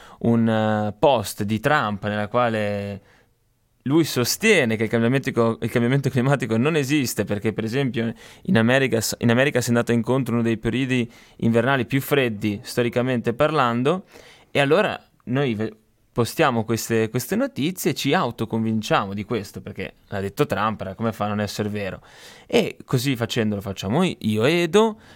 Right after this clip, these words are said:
Edo magari incontra qualche persona che lo segue sul suo profilo e dice: "Caspita, guarda cosa ha condiviso", andiamo a vedere, va a leggere, dice: "Ah, Trump ha detto questo, beh, allora è vero".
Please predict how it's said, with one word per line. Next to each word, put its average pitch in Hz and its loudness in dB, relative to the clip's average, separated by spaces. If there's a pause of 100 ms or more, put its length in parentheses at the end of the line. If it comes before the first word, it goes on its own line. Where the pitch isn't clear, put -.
(120)
Edo 120 0
magari 110 2
incontra 110 -2
qualche 110 -2
persona 113 -2
che 107 -4
lo 107 -2
segue 107 -2
sul 104 -6
suo 117 -4
profilo 107 -2 (260)
e - -2
dice: 104 0
"Caspita, 170 -2
guarda 170 0
cosa 165 0
ha 143 -4
condiviso", 117 -2
andiamo 143 0
a 170 0
vedere, 107 0
va 113 4
a - 6
leggere, 110 0
dice: 110 -2
"Ah, 170 -2
Trump 175 -2
ha - -2
detto 107 -4
questo, 120 -4
beh, 90 -12
allora 113 0
è 104 -2
vero". 120 0